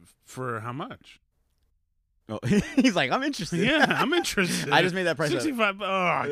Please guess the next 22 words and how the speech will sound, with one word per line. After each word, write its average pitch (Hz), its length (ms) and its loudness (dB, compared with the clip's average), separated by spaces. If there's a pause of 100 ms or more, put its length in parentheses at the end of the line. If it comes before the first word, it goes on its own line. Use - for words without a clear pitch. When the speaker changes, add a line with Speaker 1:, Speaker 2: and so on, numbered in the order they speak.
Speaker 1:
God 190 260 2
damn 143 260 -6
it. 143 160 -6
Speaker 2:
It's 156 180 2
probably, 135 260 0
like, 104 220 -6
Speaker 1:
Dude, 98 80 -6
Speaker 2:
a - 20 -8
hundred. 107 440 -8
Maybe 190 240 -6
it's 269 140 -10
Speaker 1:
yeah. 190 80 -2
Speaker 2:
a 190 40 -2
hundred 185 260 -6
and 131 100 -8
twenty. 95 400 -10 (400)
That's, - 180 -8
like, 156 140 -4
one 113 140 -6
of 101 60 -6
them, 98 180 -8
like, 87 220 -10